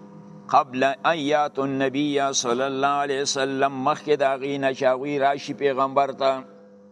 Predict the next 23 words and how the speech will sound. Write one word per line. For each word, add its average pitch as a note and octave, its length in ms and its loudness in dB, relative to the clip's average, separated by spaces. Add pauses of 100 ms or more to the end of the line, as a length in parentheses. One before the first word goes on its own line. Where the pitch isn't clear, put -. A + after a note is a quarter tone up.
(300)
ځکه C3 280 0
دوی C#3 140 -2
به C#3+ 120 2
هلته C3+ 200 0
پټېدل، B2+ 600 0
دا C3 120 4
خلک C3 360 -2
ورپسې B2+ 280 -4
را C3 180 2
روان D3+ 340 -2
شو. A#2 220 -10 (760)
چې - 100 -12
رالو، A#2+ 640 0 (400)
فبشرته، A#2+ 1600 0 (500)
نو G#2+ 160 -4
ما C#3 260 2
رسول A#2+ 420 -4
الله B2 360 0
صلی A2+ 320 -2
الله A2 220 0
علیه A2+ 280 -2
وسلم A2+ 580 -4
ته D3+ 300 0